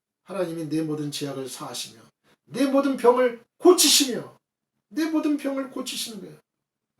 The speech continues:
내 죄 사함을 받았느니라." 하는 말과 "일어나 내 침상을 들고 걸어가라." 하는 말 중에 어떤 말이 쉽겠느냐? 예수님이 그랬어요.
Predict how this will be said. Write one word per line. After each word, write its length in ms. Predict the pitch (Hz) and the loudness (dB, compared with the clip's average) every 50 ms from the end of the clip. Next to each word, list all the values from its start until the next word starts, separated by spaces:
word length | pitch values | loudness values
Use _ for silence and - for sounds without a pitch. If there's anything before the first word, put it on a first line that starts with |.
| _ 185 202 _ _ _ _ _ _ _ _ _ _ _ _ _ _ _ _ _ _ _ _ _ _ | _ -20 -20 _ _ _ _ _ _ _ _ _ _ _ _ _ _ _ _ _ _ _ _ _ _
내 180 | - 170 180 180 | 2 4 4 4
죄 220 | 180 - 180 170 | 4 2 0 0
사함을 460 | 165 - - 165 165 160 156 156 - - | 0 -2 -4 -4 -4 -4 -4 -6 -8 -8
받았느니라." 680 | - 180 190 247 262 285 285 269 269 240 233 - - _ _ _ _ _ _ _ _ _ _ _ | -2 2 4 4 4 4 2 0 -2 -4 -6 -6 -10 _ _ _ _ _ _ _ _ _ _ _
하는 260 | _ 196 196 185 160 151 | _ -8 -6 -6 -6 -6
말과 440 | 143 139 135 131 131 123 120 - _ _ _ _ _ _ _ _ _ _ _ _ _ _ _ _ _ _ _ _ _ _ | -8 -10 -10 -12 -16 -18 -20 -20 _ _ _ _ _ _ _ _ _ _ _ _ _ _ _ _ _ _ _ _ _ _
"일어나 500 | - 147 147 139 123 123 123 120 - _ _ _ _ _ _ _ _ _ _ _ _ _ _ _ _ _ _ _ _ _ | -10 -8 -8 -6 -8 -10 -14 -16 -18 _ _ _ _ _ _ _ _ _ _ _ _ _ _ _ _ _ _ _ _ _
내 200 | _ 131 131 123 | _ -18 -14 -12
침상을 480 | - - - 160 139 143 131 127 120 - | -10 -10 -10 -10 -10 -12 -12 -14 -14 -16
들고 360 | 117 107 104 110 117 - - | -18 -20 -20 -20 -20 -20 -20
걸어가라." 580 | _ - 135 - 127 - - - - 226 247 240 | _ -16 -16 -14 -14 -14 -10 -4 0 2 2 2
하는 200 | 247 254 226 214 | 2 -2 -2 -2
말 140 | 208 185 180 | -4 -4 -4
중에 320 | 185 175 165 160 147 - _ _ _ _ | -6 -8 -10 -12 -14 -16 _ _ _ _
어떤 380 | _ - 202 240 - 302 285 269 | _ -4 -4 -2 -2 -2 -2 0
말이 180 | 269 269 269 - | 0 0 -2 -2
쉽겠느냐? 600 | - - 277 - - 277 254 269 269 269 247 208 | -4 -6 -6 -6 -6 -6 -6 -4 -4 -4 -2 -2
예수님이 380 | 202 190 - 214 202 196 190 | -2 -4 -6 -8 -8 -8 -8
그랬어요. 400 | 160 156 147 143 - - 147 143 | -8 -10 -10 -12 -14 -18 -20 -20